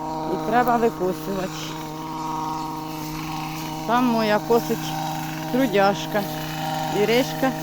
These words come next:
косишка. І косить.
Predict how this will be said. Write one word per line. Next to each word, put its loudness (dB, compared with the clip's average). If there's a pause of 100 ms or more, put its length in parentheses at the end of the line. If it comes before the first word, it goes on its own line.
(540)
косишка. 0 (2000)
І -2
косить. 2